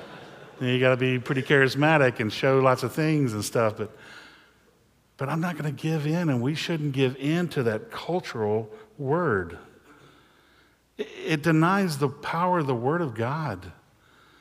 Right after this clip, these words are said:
If all we do is ha-, hear somebody's thoughts and we don't hear the word preached, I'm grateful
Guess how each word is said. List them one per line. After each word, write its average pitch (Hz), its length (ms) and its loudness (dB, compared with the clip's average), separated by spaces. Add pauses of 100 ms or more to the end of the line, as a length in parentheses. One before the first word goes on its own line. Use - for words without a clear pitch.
(500)
If 135 160 -6
all 185 280 0
we 190 160 0
do 170 520 0
is 127 260 0
ha-, 160 240 0
hear 156 240 0
somebody's 151 640 0
thoughts - 880 -6 (720)
and 120 80 -2
we 127 80 2
don't 175 180 -2
hear 156 380 -2
the 123 140 0
word 135 760 -2
preached, - 760 -6 (2250)
I'm 151 260 2
grateful 110 640 0